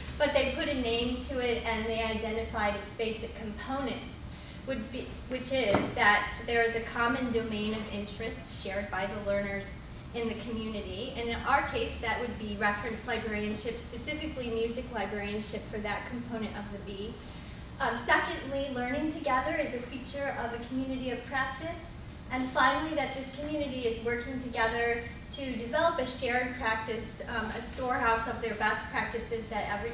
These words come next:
member can dip into. The idea is that the model engenders autonomy. So it's not an administrative person sort of looking down and telling us what we need to do, but it's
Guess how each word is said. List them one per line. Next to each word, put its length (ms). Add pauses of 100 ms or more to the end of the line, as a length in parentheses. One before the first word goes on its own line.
member 260
can 220
dip 240
into. 400 (1500)
The 120
idea 360
is 220
that 260
the 80
model 300
engenders 760
autonomy. 760
So 260
it's 240
not 260
an 60
administrative 960 (480)
person 400
sort 160
of 160
looking 300
down 340
and 120
telling 280
us 140 (320)
what 260
we 80
need 280
to 80
do, 360
but 140
it's 180